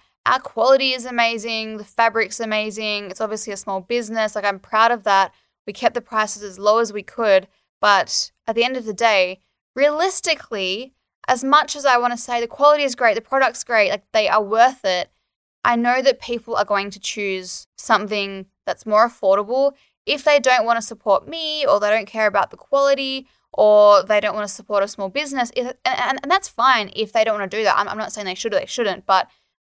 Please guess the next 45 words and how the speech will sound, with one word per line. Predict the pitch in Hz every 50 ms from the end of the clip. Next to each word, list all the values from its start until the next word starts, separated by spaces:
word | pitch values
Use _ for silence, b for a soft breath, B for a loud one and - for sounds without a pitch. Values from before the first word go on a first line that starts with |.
| _ _
you've | - 226 196
gotta | 233 247 262 277
be | 226 - 240 233 233 220
realistic. | 214 220 214 202 196 202 - - - - -
Like, | 190 190 190 -
not | 202 208 214 233 262 - -
everyone | - 220 220 220 220 220 214
is | 208 202
gonna | - 202 190 190
see | - - 220 208 214 208
your | 202 202 196
product | - _ 208 190 202 214 - - -
the | 202
same | - - 202 190 196 196 190
way | 185 190
that | 190 180 -
you | 170 175 196
see | - - 240 233 262
it. | 294 285 - - _ _ _ _ _ _ _ _ -
And | 220 226
so | - 254 247
the, | 247 240
the | 220 233 220
Silky | - 285 285 - 277 262
Summer | 262 247 226 233 240 233
sets, | - - 190 - - -
the | 220
short | 208 - - 226 247 247 190
ones, | 190 180 170 170 - 185 214 220 - - _ _
they | 240 254 285 330 349 349 349 330
were | 311 302
something | - 277 254 220 233 226 240 233 226 226
that, | 220 214 196 190 - - _ _
yeah, | _ - - 494 508 466
they'd | 453 381
been | 359 294 277 240
done | 220 220 220 214
before. | 208 214 - _ - 185 175 175 175 180
A | 202
lot | 214 254 285
of | 311 -
companies | - 285 262 240 240 240 233 220 -
have | 220 175
done | - 190 185 196 196
those, | 202 214 240 269 294 285 -